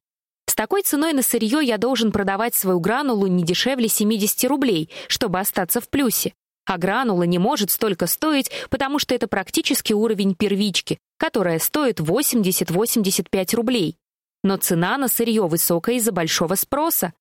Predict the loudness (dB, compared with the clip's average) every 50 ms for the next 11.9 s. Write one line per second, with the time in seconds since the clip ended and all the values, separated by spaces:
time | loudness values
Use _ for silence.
0 | _ _ _ _ _ _ -4 -2 -2 -2 0 0 0 0 0 0 0 0 2 2
1 | 2 0 0 0 0 0 0 0 0 0 0 -2 -2 -2 -2 -2 -2 -2 -2 -2
2 | -2 0 0 0 2 2 2 0 0 0 0 0 -2 0 0 0 0 0 0 0
3 | 0 2 0 0 0 0 -2 -4 -6 -8 -8 -6 -4 -2 0 0 0 0 -2 -2
4 | -2 -2 0 0 0 2 2 2 2 2 2 0 0 0 0 -2 -2 -2 -2 -2
5 | 0 0 0 0 0 0 0 0 0 0 0 0 0 0 0 -2 0 0 0 0
6 | 0 0 0 0 -2 -4 -6 -12 _ _ _ _ _ _ _ _ _ 0 0 0
7 | 0 0 0 0 0 0 0 0 0 0 0 0 0 0 0 0 2 2 2 2
8 | 2 0 0 0 -2 0 0 0 -2 -2 _ _ _ _ _ -2 0 0 0 -2
9 | -2 -2 -2 0 0 0 0 0 0 0 0 0 0 -2 -4 -4 -2 -2 -2 -2
10 | -2 -2 0 0 0 0 0 0 0 0 0 0 0 0 0 0 0 0 0 0
11 | 2 2 2 0 0 -2 0 0 0 2 2 2 0 0 0 -2 -2 -4